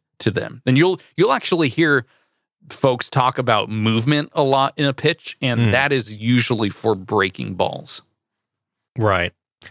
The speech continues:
Speaker 2: And this, this came from not just hearing, you know, the, uh, announcements of the pitches, but also the,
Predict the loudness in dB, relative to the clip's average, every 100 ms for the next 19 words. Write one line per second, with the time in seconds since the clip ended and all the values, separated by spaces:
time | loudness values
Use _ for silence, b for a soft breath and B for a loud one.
0 | -2 0 2 2 0 -4 -2 -2 0 0
1 | 0 -2 -2 -4 -8 _ -18 -18 _ _
2 | 0 2 0 0 2 4 2 0 -4 -2
3 | 0 -2 -4 -10 _ -2 0 2 0 0
4 | -2 -4 -4 0 -2 -2 -4 -4 -2 -4
5 | -4 -4 -4 -2 -6 -2 0 0 2 0
6 | 0 -2 -4